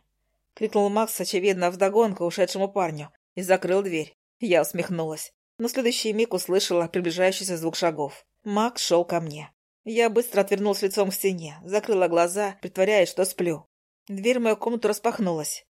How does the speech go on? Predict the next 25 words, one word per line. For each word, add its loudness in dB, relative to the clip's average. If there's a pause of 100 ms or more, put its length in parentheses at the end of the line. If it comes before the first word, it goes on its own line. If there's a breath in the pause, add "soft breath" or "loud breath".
(140)
Несколько -2
секунд 0
рыжий 2
дракон 0
стоял 2
на -2
пороге. -2 (200)
Я 0
уж -4
подумала, 2
что 0
он 2
уйдет, 0 (240)
но 0
вместо 0
этого 0 (240)
Макс -2
прошел 0
вглубь 2
комнаты -4
и -8
сел 0
на -2
краешек -2
кровати. -2